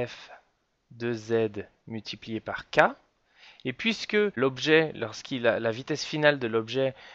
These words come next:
après être monté dans le ciel, il redescend, ton caillou, au moment de retomber au sol, il redescend, la vitesse est, euh, orientée vers le bas. On est d'accord ? Puisque l'objet monte et ensuite il retombe, donc la vitesse est vers le bas,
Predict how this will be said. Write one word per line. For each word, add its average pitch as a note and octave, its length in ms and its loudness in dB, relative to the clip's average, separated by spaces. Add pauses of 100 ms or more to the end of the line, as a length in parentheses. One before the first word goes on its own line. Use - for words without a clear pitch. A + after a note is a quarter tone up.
(140)
après - 260 -2
être B2+ 240 2
monté C#3+ 320 0
dans B2 80 0
le A#2 80 -2
ciel, A#2+ 540 0
il G#2+ 100 -8
redescend, A2 560 0 (200)
ton A2+ 100 -12
caillou, A#2+ 340 -2
au E3 140 2
moment B2 260 2
de A#2 80 0
retomber A2+ 540 -2
au G#2 100 -2
sol, C#3 360 -2 (280)
il A#2+ 100 0
redescend, A2+ 520 2
la C3+ 80 0
vitesse A2+ 580 -2 (320)
est, A#2+ 240 0 (240)
euh, G2+ 320 -4 (120)
orientée A#2+ 500 0
vers D3 420 0
le D3 140 2
bas. A#2 260 0 (160)
On A2 120 -8
est G2+ 60 -4
d'accord ? F3+ 340 2
Puisque - 240 -8
l'objet A#2+ 480 2
monte D#3 320 -2
et C3 80 -2
ensuite B2+ 320 -4
il D3 80 2
retombe, C#3 420 2
donc A2 200 -6
la A2+ 40 -6
vitesse A#2+ 380 -4
est B2+ 40 2
vers C3 200 0
le A2 80 0
bas, B2+ 200 4